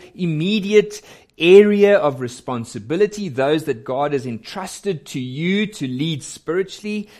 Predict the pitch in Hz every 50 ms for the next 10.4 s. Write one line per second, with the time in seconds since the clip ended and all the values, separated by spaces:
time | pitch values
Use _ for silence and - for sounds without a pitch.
0 | _ - - 165 160 - 180 208 254 277 269 - 220 170 151 143 123 143 147 143
1 | 143 - - 180 151 127 165 147 143 139 135 127 127 135 139 135 131 127 127 123
2 | 127 127 127 127 131 127 123 127 - - - _ _ _ _ _ _ _ _ -
3 | 147 - - 185 160 147 - - - - - 190 190 185 185 185 180 170 - -
4 | 156 139 139 127 117 107 117 131 139 147 160 156 143 151 143 120 - 117 113 120
5 | 117 120 123 120 113 - - - - - 110 92 - - - - - - - _
6 | _ _ _ _ _ _ _ _ _ _ _ _ _ _ _ _ _ _ _ _
7 | _ _ _ _ _ _ _ _ _ _ _ - 139 185 220 214 202 202 185 139
8 | 104 98 - - - - - 139 131 117 104 110 113 139 170 185 190 190 185 185
9 | 185 185 180 - _ _ - 131 127 127 123 - - - - 175 165 156 151 139
10 | 113 104 104 104 101 101 107 120